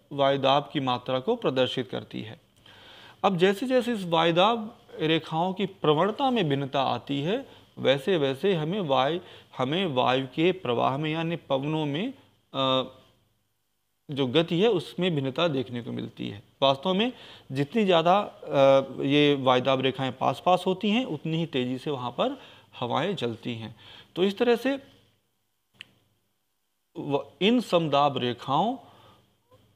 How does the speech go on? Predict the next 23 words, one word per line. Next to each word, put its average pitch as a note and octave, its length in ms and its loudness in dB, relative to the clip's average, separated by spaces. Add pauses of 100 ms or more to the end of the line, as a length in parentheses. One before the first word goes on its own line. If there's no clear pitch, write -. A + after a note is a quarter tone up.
(220)
में D3+ 260 2
जो D3 100 0
परिवर्तन D3 640 2
है F3 160 -2
उसे F3 220 -4
हम G3+ 120 -2
प्रेशर F#3 360 -4
ग्रेडियंट C#3+ 460 -2
के D3+ 120 -2
रूप B2+ 200 -2
में B2+ 160 -4
भी F#3+ 220 -2 (460)
जानते B2 440 -6
हैं। G2+ 180 -12 (840)
अ, F3+ 200 -2 (880)
क्षैतिज C4 320 2
वितरण G#3 420 2 (1500)
पूरे A3+ 220 2
विश्व F3+ 360 0
में G3 320 0 (400)
समान C#3 460 0
नहीं C3 380 -4
है, G#2 200 -8